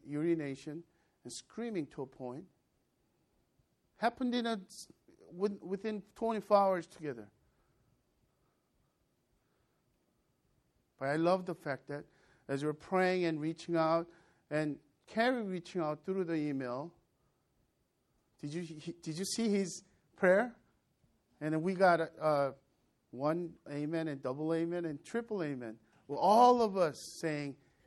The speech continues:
amen together. Don't you ever move, be moved, feeling insecure in your heart and affection, your emotions,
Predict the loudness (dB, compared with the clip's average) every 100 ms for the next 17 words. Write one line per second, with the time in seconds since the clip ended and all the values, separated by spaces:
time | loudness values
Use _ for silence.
0 | _ 0 2 2 0 -2 -4 -14 _ _
1 | _ -6 -6 -6 -10 -12 _ _ _ _
2 | _ _ _ _ _ _ _ _ _ _
3 | _ _ _ _ _ _ _ _ _ _
4 | _ 0 2 2 -6 _ -2 0 2 0
5 | 0 -2 -2 -6 -6 -8 -8 -6 -4 -4
6 | -4 -6 -12 _ _ _ _ _ _ _
7 | _ -10 -10 -6 -4 -2 -2 -4 -6 -14
8 | -4 0 0 -2 -4 -6 -2 0 0 -2
9 | -8 -8 -10 -8 -8 -4 0 0 0 -2
10 | -4 -8 -20 -20